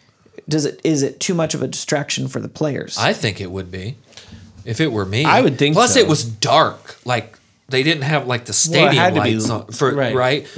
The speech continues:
Speaker 2: So, like, your de-, you think your depth perception stuff with
Speaker 1: Yeah.
Speaker 2: the glass backboard and everything, sooner or later they're gonna have a L E D backboard, and when you, like, hit a
Speaker 1: Oh,
Speaker 2: three,
Speaker 1: yeah.
Speaker 2: the backboard
Speaker 1: Why not?
Speaker 2: explodes
Speaker 1: Yeah,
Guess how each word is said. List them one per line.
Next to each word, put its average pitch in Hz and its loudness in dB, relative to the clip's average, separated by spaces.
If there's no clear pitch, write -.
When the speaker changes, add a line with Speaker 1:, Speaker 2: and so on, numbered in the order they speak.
Speaker 2:
So, 156 2
like, 135 0
your 123 -2
de-, 110 -4
you 135 -2
think 151 -4
your 107 -4
depth - 0
perception 107 -4
stuff 107 -2
with 147 2
Speaker 1:
Yeah. 117 -2
Speaker 2:
the 104 -2
glass 113 0
backboard 110 -4
and 98 -12
everything, 101 -10
sooner 220 2
or 127 0
later 139 2
they're 110 2
gonna 110 0
have 104 0
a - -8
L 107 0
E 101 -6
D 98 -10
backboard, 113 -2
and 101 -4
when 104 -4
you, 101 -6
like, 98 -8
hit 110 0
a 95 -6
Speaker 1:
Oh, - 2
Speaker 2:
three, 117 4
Speaker 1:
yeah. 175 2
Speaker 2:
the - -4
backboard 175 2
Speaker 1:
Why 415 2
not? 440 2
Speaker 2:
explodes 170 0
Speaker 1:
Yeah, 262 2